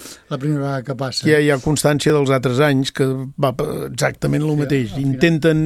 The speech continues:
Speaker 2: dintre un, un mateix, eh, fer un paquet de, de diferents coses que saben que no s'aprovarien
Speaker 1: Mm.
Speaker 2: per intentar que s'aprovin, i és que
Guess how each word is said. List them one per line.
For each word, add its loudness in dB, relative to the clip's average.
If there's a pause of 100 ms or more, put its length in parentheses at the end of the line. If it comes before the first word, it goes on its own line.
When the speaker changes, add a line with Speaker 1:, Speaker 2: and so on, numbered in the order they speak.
(120)
Speaker 2:
dintre 0
un, 2 (420)
un 0
mateix, 0 (100)
eh, -2
fer 2
un 0
paquet 0
de, 0
de 0
diferents 0
coses 0
que -2
saben 0
que 2
no 2
s'aprovarien 0 (560)
Speaker 1:
Mm. -10
Speaker 2:
per 8
intentar 2
que -2
s'aprovin, -2
i -8
és -10
que -12